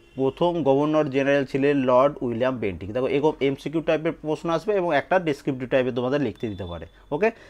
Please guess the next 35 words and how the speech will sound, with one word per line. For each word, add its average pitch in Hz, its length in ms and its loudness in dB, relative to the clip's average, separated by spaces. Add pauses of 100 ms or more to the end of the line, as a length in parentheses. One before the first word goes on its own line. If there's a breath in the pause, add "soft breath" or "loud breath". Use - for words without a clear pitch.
(160 loud breath)
তো 143 80 2
দেখো, 139 200 4
সতেরোশো 147 380 0
তিয়াত্তর 147 340 0
খ্রিস্টাব্দে 160 440 0
রেগুলেটিং 147 420 2
আইন 151 140 4 (100)
পাস 135 240 4
হয়ে 156 100 2
গেল 147 320 2
এবং 139 400 -2
ভারতে 123 400 0
ইস্ট - 160 -6
ইন্ডিয়া 143 200 0
কোম্পানির 139 420 0
প্রথম 135 360 -2
গভর্নর 123 340 -2
জেনারেল 120 360 -2
ছিলেন 135 240 0 (320 soft breath)
লর্ড 131 340 4
উইলিয়াম 127 340 -2
বেন্টিক। 92 400 -6 (380 loud breath)
এবার 185 220 8
দেখো, 175 220 4
থার্ড 175 360 4
প্রশ্ন 185 340 0
যেটা 165 160 2
দিয়েছে 139 340 0
যে 180 100 2
লর্ড 143 440 6
কর্নওয়ালিসের, 135 720 2 (440 soft breath)
লর্ড 143 380 6
কর্নওয়ালিসের 139 600 4 (120)
প্রশাসনিক 147 640 -2 (100)
সংস্কার 135 580 2